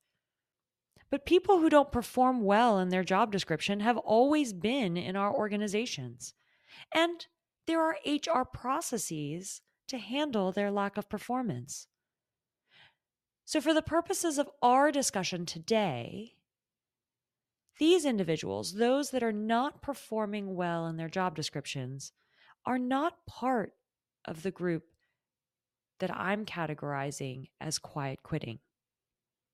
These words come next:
We've also had people in our organizations that are very clear and transparent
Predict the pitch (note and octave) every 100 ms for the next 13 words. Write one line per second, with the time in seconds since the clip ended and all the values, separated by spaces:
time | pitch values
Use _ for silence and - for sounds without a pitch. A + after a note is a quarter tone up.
0 | _ _ _ _ _ _ _ - C#4 D#4
1 | G4 G4+ F#4 D4 B3 G#3+ F#3+ F3+ F3 E3+
2 | - F3 E3+ E3+ D#3 C#3+ - C#3 C#3+ F3
3 | E3+ E3+ D#3+ D3+ G3+ G#3 A#3+ C4+ - -
4 | F3+ D#3+ D3+ - F3 D#3+ E3+ E3+ - E3
5 | D3+ C3+ B2+